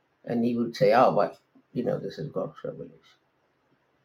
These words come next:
The beauty of using the word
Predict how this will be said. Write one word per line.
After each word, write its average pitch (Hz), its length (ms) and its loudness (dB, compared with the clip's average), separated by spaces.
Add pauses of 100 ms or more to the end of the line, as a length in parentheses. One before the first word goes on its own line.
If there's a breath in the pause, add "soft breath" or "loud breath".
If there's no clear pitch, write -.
(2250)
The 110 140 0
beauty 160 500 6
of - 220 4
using 135 460 6
the 120 120 6
word 113 400 2